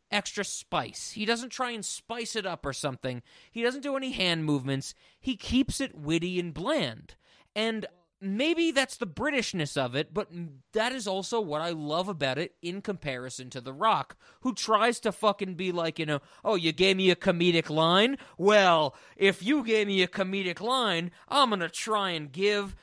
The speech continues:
you an advertisement for my tequila brand at the same time." And it's like, "Shut up, you loser.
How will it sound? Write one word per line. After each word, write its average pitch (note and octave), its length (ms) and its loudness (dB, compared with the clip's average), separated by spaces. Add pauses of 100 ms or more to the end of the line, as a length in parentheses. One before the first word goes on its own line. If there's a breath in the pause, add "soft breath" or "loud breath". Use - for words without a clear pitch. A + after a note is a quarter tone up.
(120)
you A#3 300 0
an A#3 100 2
advertisement D#3+ 960 0
for A#3+ 160 0
my D4+ 200 4
tequila D#4 680 4
brand C#3+ 480 4
at D3 120 -8
the E3+ 60 -6
same F#3+ 360 -2
time." A#3 320 -2
And G#3+ 80 -8
it's - 100 -8
like, A#3 140 -6
"Shut - 480 -2
up, B3 280 -4
you G3+ 140 -6
loser. F3 640 0